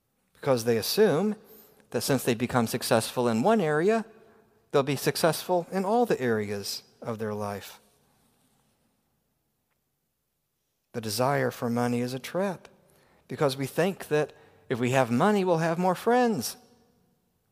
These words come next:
Read the newspapers. If we have more money,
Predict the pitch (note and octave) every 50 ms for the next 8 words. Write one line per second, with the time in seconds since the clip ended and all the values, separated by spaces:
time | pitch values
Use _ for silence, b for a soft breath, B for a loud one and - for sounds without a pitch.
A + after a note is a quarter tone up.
0 | _ _ _ _ _ _ _ _ _ _ _ _ _ _ _ _ _ _ _ _
1 | _ _ _ _ _ _ _ _ _ _ _ _ _ _ - G#2 B2 B2+ A#2+ A2
2 | B2 D#3+ - - - G3+ G#3 - A#3+ A#3 A3+ - - - _ _ _ _ _ _
3 | _ _ _ _ _ _ _ _ _ _ _ _ _ _ - _ _ - _ _
4 | _ _ _ _ _ _ _ b b b b b b b b b b b b C#3+
5 | B2+ C#3 C#3 D#3+ F3+ F3+ E3 F3 F3+ F#3 F#3 F3 E3+ G3 A3 A3 G3+ G3+ G#3+ G#3
6 | -